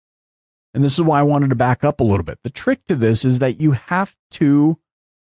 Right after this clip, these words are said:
exercise a muscle. The muscle that you must exercise is the ability to speak about something else, about someone else. You need to be able to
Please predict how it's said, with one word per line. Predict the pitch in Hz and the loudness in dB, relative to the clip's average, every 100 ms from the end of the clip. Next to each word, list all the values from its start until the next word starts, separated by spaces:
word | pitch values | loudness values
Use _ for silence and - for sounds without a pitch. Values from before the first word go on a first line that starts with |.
| _ _ - | _ _ -6
exercise | 165 - 175 147 165 143 143 135 - | -6 -2 -2 0 0 0 0 -2 -2
a | 131 | -2
muscle. | 120 113 - 82 65 _ _ _ _ _ _ | 2 0 0 -4 -10 _ _ _ _ _ _
The | 139 | -2
muscle | 143 180 190 220 | 0 0 0 0
that | 196 156 | 0 0
you | 147 | 0
must | 135 139 - | 0 0 -2
exercise | 127 - 139 127 113 120 | -6 -2 -2 0 0 2
is | 131 123 | 0 2
the | 127 | 0
ability | 110 120 127 143 | 0 2 2 2
to | 147 | 0
speak | 135 - - - 190 196 _ _ _ _ - | 0 -2 -6 -2 0 -2 _ _ _ _ -6
about | 139 147 143 - | -2 0 0 -2
something | - - 185 196 - 208 202 - | -4 0 -2 -2 -2 -2 -2 -2
else, | 185 143 - - - _ _ _ _ _ - | 0 0 -2 -10 -10 _ _ _ _ _ -4
about | 156 143 196 208 190 _ - | -2 0 0 0 -2 _ -6
someone | - - 196 208 190 190 196 - 175 | -4 0 2 2 4 2 0 -2 -2
else. | 190 131 - - - _ _ _ _ _ _ _ _ | 0 0 -2 -8 -8 _ _ _ _ _ _ _ _
You | 160 165 | 0 2
need | 208 196 | 2 0
to | |
be | 185 | 0
able | 208 196 | 0 0
to | 185 180 | 0 0